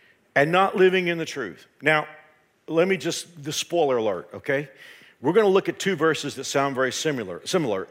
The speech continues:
Right now we're looking at First John one eight that says, "If we claim we have no sin." And then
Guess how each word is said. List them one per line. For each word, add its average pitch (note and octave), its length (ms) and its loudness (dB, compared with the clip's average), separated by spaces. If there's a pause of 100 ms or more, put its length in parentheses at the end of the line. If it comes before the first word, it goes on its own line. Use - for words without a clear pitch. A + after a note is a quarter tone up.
Right D3+ 300 2
now F3 140 2
we're E3+ 80 0
looking E3 200 2
at C#3+ 60 -6
First D#3 200 -4
John C#3+ 180 0
one C#3+ 140 0
eight D3 120 0
that B2+ 80 -10
says, B2+ 180 -8
"If A2+ 60 -14
we B2+ 100 -6
claim C#3+ 260 -6
we B2 100 -2
have C3 120 0
no A#2+ 100 -6
sin." A#2 520 -4
And B2+ 100 -4
then C#3+ 280 0